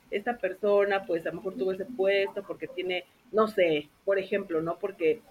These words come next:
sabe tantos idiomas. Pero justamente, o sea, no quitarte tú como esa capacidad de que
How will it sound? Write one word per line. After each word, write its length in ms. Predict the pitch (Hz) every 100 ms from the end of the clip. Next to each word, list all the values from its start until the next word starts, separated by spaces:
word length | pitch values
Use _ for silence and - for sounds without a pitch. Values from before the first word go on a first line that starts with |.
| _ _ _ _
sabe 260 | 240 233 240
tantos 360 | 214 208 202 190
idiomas. 440 | 165 165 156 - - _ _ _ _ _ - -
Pero 180 | 196 208
justamente, 560 | 254 285 294 320 370
o 40 | 214
sea, 120 | 202
no 200 | 202 202
quitarte 560 | 269 - 214 202 - 226
tú 220 | - 196
como 320 | 208 202 175
esa 240 | 170 202 -
capacidad 540 | 175 - 160 165 175
de 120 | 208
que 140 | 170